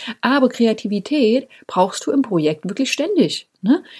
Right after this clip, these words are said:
Es braucht Ideen, äh, es gibt Probleme, die gelöst werden müssen,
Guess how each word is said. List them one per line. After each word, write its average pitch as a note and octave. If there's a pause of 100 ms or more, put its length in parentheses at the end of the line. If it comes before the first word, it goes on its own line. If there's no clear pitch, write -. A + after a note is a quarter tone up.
Es -
braucht -
Ideen, D#4+
äh, G3+
es -
gibt -
Probleme, F3+
die C#4
gelöst C4
werden B3+
müssen, C4